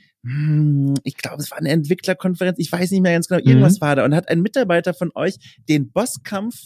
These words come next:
Speaker 1: den allerersten Bosskampf in Lords of the Fallen vorgestellt
Speaker 2: Mhm.
Speaker 1: und erklärt, was da alles an Gedanken und Game Design reingegangen
Speaker 2: Mhm.
Speaker 1: ist. Und mein Gott, war das beeindruckend. Und das war
Speaker 2: <laughs>
Speaker 1: wirklich, also es war handfest. Es war nicht so, dass man da sitzt und, und denkt so, „Oh, das könnte mal gut werden“, sondern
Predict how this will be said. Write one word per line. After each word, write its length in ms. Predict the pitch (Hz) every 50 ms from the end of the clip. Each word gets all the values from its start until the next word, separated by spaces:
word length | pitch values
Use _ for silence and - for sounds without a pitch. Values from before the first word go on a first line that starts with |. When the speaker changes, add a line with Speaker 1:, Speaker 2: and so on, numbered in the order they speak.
| - 127
Speaker 1:
den 120 | 156 156 160 -
allerersten 480 | - 220 262 254 214 196 - - 180 165
Bosskampf 400 | 185 196 - - 208 190 180 -
in 120 | - 160 156
Lords 240 | 156 160 147 - 185
of 80 | 175 -
the 60 | 165 151 -
Fallen 260 | - 151 147 147 147
vorgestellt 760 | - - - 185 185 202 196 180 - - - 117 117 143 160 - -
Speaker 2:
Mhm. 180 | 139 135 120
Speaker 1:
und 120 | 113 123 175
erklärt, 640 | 143 139 - - - - 165 170 185 202 233 240 - -
was 260 | - 175 180 - -
da 100 | - 208
alles 320 | - - 160 165 165 165 -
an 160 | - 147 147
Gedanken 580 | 139 139 120 135 131 165 214 - - 208 208 185
und 180 | 156 160 -
Game 280 | - 147 147 170 196 220
Design 380 | 214 190 135 127 110 120 131
reingegangen 560 | 127 131 135 147 147 123 120 117 123 143 185 233
Speaker 2:
Mhm. 40 | -
Speaker 1:
ist. 160 | 143 143 - - - - - - _
Und 220 | - 139 131 127
mein 340 | 131 127 131 165 190 190 170
Gott, 220 | 151 151 151 -
war 100 | - 120
das 180 | 117 135 143 -
beeindruckend. 680 | - 151 - 117 127 131 - - 120 113 _ 120 120
Und 80 | - 156
das 160 | 175 165 131
war 120 | 202 147 185
Speaker 2:
<laughs> 0 |
Speaker 1:
wirklich, 300 | 233 - - 226 208 - - - - - _
also 160 | - 175 185
es 120 | 190 -
war 180 | - 160 151 -
handfest. 460 | 214 262 311 - - - 135 - -
Es 100 | 151 143
war 100 | 156 170
nicht 200 | 185 254 269 -
so, 60 | 254
dass 160 | 220 208 185 -
man 100 | 190 180
da 100 | 180 175
sitzt 240 | 175 233 - -
und, 160 | 214 196 185 -
und 140 | - 175
denkt 180 | 165 170 170 -
so, 100 | 180 170
„Oh, 220 | 160 202 233 269 262
das 140 | 214 - -
könnte 220 | - 196 190 -
mal 140 | - 185 160
gut 240 | 147 170 254 - -
werden“, 120 | 247 214
sondern 200 | 190 180 180 175